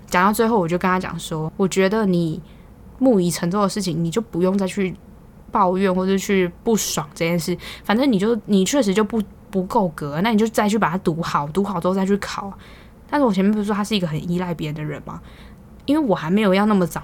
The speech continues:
考德文检定，因为我想要到大概B one的时候考一次，然后C one的时候再考一次，所以他就一直跟我说：“那你要不要跟我去考A one？”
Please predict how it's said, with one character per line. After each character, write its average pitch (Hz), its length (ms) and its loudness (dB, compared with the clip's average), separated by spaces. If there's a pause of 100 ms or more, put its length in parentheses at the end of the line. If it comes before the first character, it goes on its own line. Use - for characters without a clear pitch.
考 147 360 -8 (280)
德 170 140 4
文 165 120 0
检 156 240 -2
定， 170 220 -2 (140)
因 214 120 0
为 254 60 4
我 208 160 6
想 160 180 0
要 170 120 2
到 190 160 4 (260)
大 196 120 2
概 196 80 2
B 190 240 -2
one 185 140 6
的 156 80 -4
时 156 80 -4
候 165 60 -2
考 - 240 -8
一 165 40 -10
次， 160 240 -4 (200)
然 165 120 -2
后 185 60 -2
C 185 180 -4
one 180 160 2
的 - 20 -2
时 156 60 -4
候 160 40 -6
再 170 120 -4
考 - 200 -10
一 - 40 -20
次， - 160 -10 (360)
所 - 140 -4
以 240 40 0
他 277 60 0
就 302 100 -2
一 294 80 0
直 233 80 2
跟 226 100 -2
我 208 100 0
说 202 160 -2
：“那 254 140 0
你 214 80 0
要 185 100 2
不 202 60 0
要 208 60 4
跟 196 140 2
我 165 60 0
去 185 100 -2
考 - 260 -8
A 160 140 -6
one？” 160 180 -4